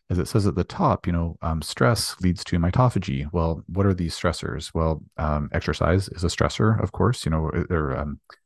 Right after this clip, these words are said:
well, depending on the exercise, if it's light enough intensity, maybe it's not really stressful at all. But if we're doing exercise that's going to lead to muscle building,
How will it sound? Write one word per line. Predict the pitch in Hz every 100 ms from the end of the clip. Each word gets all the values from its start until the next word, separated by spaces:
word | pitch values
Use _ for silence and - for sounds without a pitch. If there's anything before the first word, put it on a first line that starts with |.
| _ _ _ -
well, | 92 - -
depending | - 92
on | 80
the | 78
exercise, | - - 90 -
if | -
it's | 73 - -
light | 95 90
enough | 87 -
intensity, | 85 87 - 85
maybe | 82 76
it's | 82 -
not | -
really | 82 78
stressful | - 73 - 78
at | 82
all. | 85 78
But | 80
if | 78 80
we're |
doing | 80 101 92 87 87
exercise | 95 95 - 82 87
that's | 82
going | - 82
to | 80
lead | 82 95 -
to |
muscle | 85 104 -
building, | 85 80 80 80